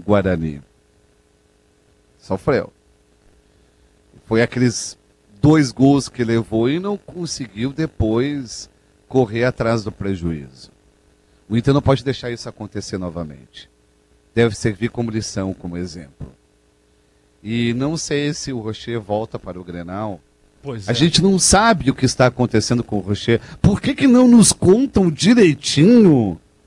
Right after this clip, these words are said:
Speaker 1: Porque se tem um lesionado, sempre apresentam um diagnóstico. Ó, a recuperação vai demorar tanto. Rocher parece um caso sobrenatural.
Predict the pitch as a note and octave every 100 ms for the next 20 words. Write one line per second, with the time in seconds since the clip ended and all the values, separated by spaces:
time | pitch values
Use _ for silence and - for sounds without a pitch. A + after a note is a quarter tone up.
0 | _ _ _ _ _ _ _ _ _ _
1 | _ _ D#3+ F3+ B3 G#3 G3+ - C4 D#4+
2 | B3 F3 B2+ B2 A2 F3+ G3+ D3+ A2+ F#2
3 | - _ _ _ _ _ _ _ - -
4 | D4+ E4+ - B3 E3 F#2+ - _ _ _
5 | _ - C#3+ G3 F#3 C3 C#3+ D#3+ F#3 -
6 | A3 A#3+ D4 _ _ _ _ _ _ _
7 | C3 C#3+ G3 A3 B3+ A#3 F#3 - A2 A#2
8 | G2+ F2 A2 - - B2+ A#2+ - D3+ D#3
9 | D3 C#3+ B2+ D3 - D#3+ D3+ - _ _
10 | - C#4 C#4+ - A#3 C4 C4+ A#3 A#3 -
11 | B3+ A#3 A3 A3 G#3 F#3+ A3 G3+ G3+ F#3+
12 | - G3+ G#3+ D4